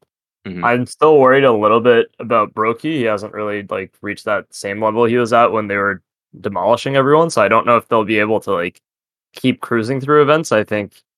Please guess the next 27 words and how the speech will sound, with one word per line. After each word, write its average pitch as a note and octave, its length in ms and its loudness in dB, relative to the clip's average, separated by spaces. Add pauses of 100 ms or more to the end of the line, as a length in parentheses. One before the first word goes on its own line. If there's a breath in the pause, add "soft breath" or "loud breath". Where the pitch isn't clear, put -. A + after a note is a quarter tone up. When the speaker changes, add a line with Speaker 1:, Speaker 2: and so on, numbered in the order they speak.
(100)
Speaker 2:
at G#2+ 200 -4
the - 180 -2
end G#2+ 240 -4
of G2 160 -6
this, G2+ 300 -8
like, G2+ 300 -4
because C3 240 -4
it's C3 160 -2
the - 100 -6
end G#2 120 -2
of G2 80 -6
the G2+ 80 -4
season, G2+ 340 -8
I G2 100 0
think G2 180 -6 (380)
some A2 260 -2
teams, G#2 540 -6 (580)
they're C#3 160 2
not E3 200 0
checked A2 300 -4
out, A#2+ 240 2
but, G2+ 140 -2
like, G2+ 240 -2 (260)
some A#2+ 240 -2
teams A2+ 300 -4
have, G#2 100 -6
like, G2 240 -2